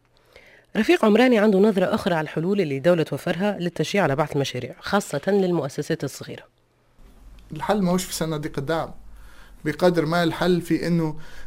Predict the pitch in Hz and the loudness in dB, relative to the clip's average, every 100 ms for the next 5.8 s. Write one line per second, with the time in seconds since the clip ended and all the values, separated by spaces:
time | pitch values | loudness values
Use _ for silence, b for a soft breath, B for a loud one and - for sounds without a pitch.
0 | B 135 139 131 135 131 131 135 147 160 | B -2 0 0 0 -2 -4 -2 0 0
1 | 151 151 143 135 156 147 135 143 139 135 | -2 -4 -6 -2 -2 -2 -4 -4 -4 -6
2 | 131 - 139 135 131 127 123 123 120 117 | -8 -6 -6 -4 -2 -4 -4 -6 -6 -4
3 | 120 143 147 143 - 143 - 156 143 135 | -4 -2 -2 -4 -6 -10 -4 -2 0 -2
4 | 143 127 123 131 135 123 123 117 120 135 | -4 -4 -6 -4 -4 -4 -6 -6 -4 -4
5 | 127 123 135 127 117 117 110 110 | -6 -8 -8 -8 -10 -10 -10 -8